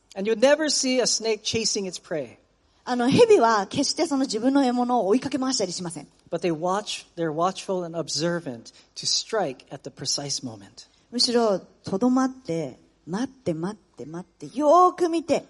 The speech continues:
Speaker 2: 今だという時に飛びかかりますよね。
Speaker 1: While as doves are harmless creatures and without cunning or capable of deceit.
Speaker 2: え、逆に鳩というのはとても、えー、温和な、穏やかな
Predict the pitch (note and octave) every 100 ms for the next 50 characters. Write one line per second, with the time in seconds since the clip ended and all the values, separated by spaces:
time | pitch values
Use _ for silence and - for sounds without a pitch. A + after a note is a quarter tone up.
0 | - A4+ G#4+ E4+ C4+ C4 B3 A#3 C4 A3
1 | - - _ _ _ _ _ _ _ -
2 | - F#3+ - D#3+ D3 - D#3+ G#3 _ _
3 | _ _ _ _ _ F#3+ G#3 G3+ D3+ C3
4 | C4 D#4 A#3 F#3+ F3 D#3+ - A#3+ A#3+ A3
5 | - A#3+ B3 - E3 D3 D3+ F3 G#3 G3+
6 | - - - F#3+ G3 G3 C#3 - D4 E4+
7 | A3+ E3+ C#3+ C#3 C3+ C#3+ B2+ - A#2 -
8 | - _ _ _ _ _ C#4 C#4+ D4+ E4
9 | F4 - A#4+ A#4 C4 - A#3 B3 A#3 A3+
10 | A#3 C#4 D#4+ D4 D#4+ C4+ F#3 A3 G#3+ G#3
11 | - A3 A3 A3 A3 A3 G3+ G#3+ D4 D#4
12 | C4+ A3+ G#3